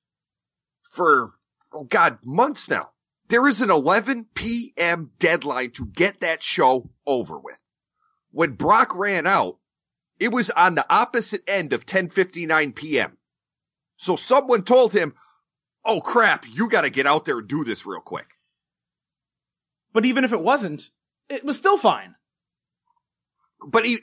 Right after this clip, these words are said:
Speaker 1: but still, like, that's the, that's where people are missing the point, 'cause I've seen people say, I'm like, "No, it was that they were gonna cut the show off the air and no one was gonna see it." And this isn't the first time they've run into that issue. It's become a problem.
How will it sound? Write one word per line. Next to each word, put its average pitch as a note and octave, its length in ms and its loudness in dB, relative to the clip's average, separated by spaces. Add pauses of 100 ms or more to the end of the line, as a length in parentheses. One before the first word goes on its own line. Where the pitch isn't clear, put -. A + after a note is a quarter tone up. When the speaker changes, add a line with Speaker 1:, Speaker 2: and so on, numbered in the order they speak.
(120)
Speaker 1:
but G3+ 160 2
still, - 300 0
like, F3+ 160 0
that's A#3 240 0
the, G#3 80 -4
that's A3 240 -2
where G3 80 -12
people - 260 -4
are D3+ 60 2
missing E3+ 260 -4
the A#2+ 80 -4
point, - 200 0
'cause D#3 120 -2
I've C#3+ 140 2
seen C4 260 -6
people D3 280 -8
say, A2+ 180 -2
I'm B2+ 120 -2
like, C#3+ 160 0
"No, F3+ 440 4 (200)
it G3 100 -2
was F3+ 200 -4
that F#3 220 2
they G#3 80 4
were A#3 100 -4
gonna F3+ 160 0
cut - 280 -2
the - 80 -4
show B3 320 0
off - 220 -2
the B2+ 180 -8
air D3 120 2
and C3+ 100 -2
no F3+ 100 4
one F#3 160 0
was D3+ 180 -8
gonna D3 200 -2
see A#3+ 440 -4
it." - 100 -6 (340)
And F3 200 0
this B3+ 160 -2
isn't F#3+ 220 -10
the F3 80 -2
first G3+ 280 -2
time E3 160 0
they've C#3 220 -2
run D3 200 4
into A2 220 -6
that F#2+ 220 -2
issue. C#2+ 280 -10 (180)
It's D3 180 -6
become F#3 300 -2
a C#3+ 40 0
problem. D3+ 540 0